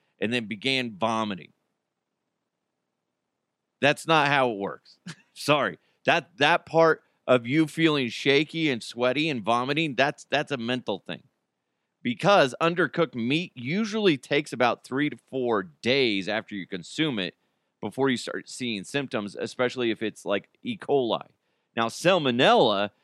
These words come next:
is usually right around six hours to even up to six days after consuming something that has salmonella bacteria in it. So if you say immediately you started feeling sick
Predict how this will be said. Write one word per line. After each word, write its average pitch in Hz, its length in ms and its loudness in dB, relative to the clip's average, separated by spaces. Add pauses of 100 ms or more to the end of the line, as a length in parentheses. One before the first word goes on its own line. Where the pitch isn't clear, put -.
(160)
is 131 560 6
usually 135 460 0
right 156 300 0
around 143 400 0
six - 480 -6 (180)
hours 123 840 -2
to 139 300 -4
even 160 300 -2
up 147 200 0
to 117 100 -4
six - 360 -6
days 135 580 0 (280)
after 120 320 0
consuming 120 640 -2
something 113 420 -6
that 101 160 -2
has 113 320 -2 (240)
salmonella 117 760 0
bacteria 107 720 0
in 65 60 -10
it. - 80 -20 (480)
So 139 360 2 (640)
if 135 220 0
you 185 240 -4
say 160 400 4
immediately 139 920 2
you 143 180 -2
started 139 400 0
feeling 139 360 -2
sick - 480 -4